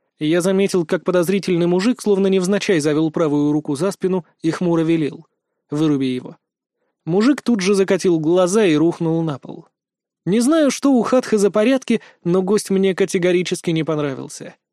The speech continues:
Правда, и убивать его было пока не за что. Для начала следовало разобраться, поэтому от использования нейниита я всё-таки воздержался. В крайнем случае, потом извинюсь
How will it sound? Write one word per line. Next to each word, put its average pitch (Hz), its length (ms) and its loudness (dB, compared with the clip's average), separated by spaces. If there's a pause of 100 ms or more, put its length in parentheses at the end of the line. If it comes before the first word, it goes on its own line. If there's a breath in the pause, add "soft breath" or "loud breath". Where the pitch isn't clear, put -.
(340)
Правда, 170 280 2
и 170 120 6
убивать 170 440 2
его 135 220 0
было 143 260 -2
пока 156 280 -4
не 175 180 -4
за 127 100 -10
что. - 300 -16 (300)
Для 165 260 2
начала 269 400 2
следовало 208 720 2
разобраться, 214 800 0
поэтому 175 440 2
от 175 120 0
использования 170 600 0
нейниита 175 560 0
я 147 180 0
всё-таки 165 400 -4
воздержался. 147 840 -4 (480)
В - 80 -20
крайнем 226 320 2
случае, 175 420 0
потом 190 300 -2
извинюсь 165 480 -2